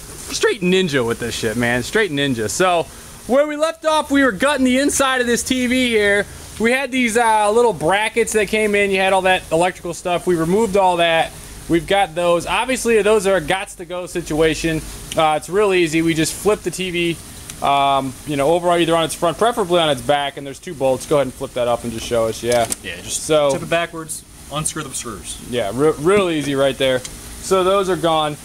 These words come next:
Speaker 1: But then that leaves us with a pretty decent, um, surface area. Before we talk about, um,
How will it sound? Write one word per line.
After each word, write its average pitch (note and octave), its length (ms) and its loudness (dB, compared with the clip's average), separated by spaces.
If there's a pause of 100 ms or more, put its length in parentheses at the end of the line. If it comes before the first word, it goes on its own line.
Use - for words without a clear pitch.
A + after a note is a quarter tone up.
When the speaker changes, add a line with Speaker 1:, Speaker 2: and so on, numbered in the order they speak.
(160)
Speaker 1:
But F#3 100 -10
then C4+ 160 -4
that D#4+ 180 -6
leaves A3+ 280 0
us G#3+ 200 2
with F#3 160 2
a F3+ 60 2
pretty B3+ 400 -2
decent, F3+ 760 -2
um, C#3+ 580 0 (340)
surface F3+ 480 -2
area. D3 240 2
Before G3+ 440 0
we C4 120 -4
talk G#3+ 320 0
about, E3+ 420 2
um, C#3 460 2